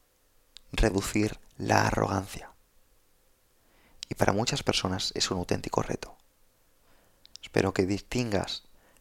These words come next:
la historia de María Antonieta de la de María Mancini y te des cuenta de que puedes tener todos los recursos del mundo, puedes estar rodeada de reyes y príncipes,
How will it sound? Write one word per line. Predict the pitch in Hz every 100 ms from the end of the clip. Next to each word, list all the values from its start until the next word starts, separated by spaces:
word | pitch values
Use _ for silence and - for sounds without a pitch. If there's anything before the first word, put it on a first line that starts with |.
| - -
la |
historia | - 101 101
de | 98
María | 95 95 98
Antonieta | 95 98 95 92 - - - _ _ _ _ _ _ _
de | 101
la | 98 98
de | 92
María | 95 110 143
Mancini | 117 101 - 90
y | - - - _ - - -
te | -
des | -
cuenta | 101 101 - - - - -
de |
que | -
puedes | 98 135
tener | - 113
todos | - 120 117 107
los | 107
recursos | 98 - 101 -
del | 98 92
mundo, | 95 90 -
puedes | 117 117 -
estar | 104 110 107
rodeada | 104 98 95 98
de | 98 95
reyes | 104 131 117 - 104
y |
príncipes, | - 98 101 - - 87 - -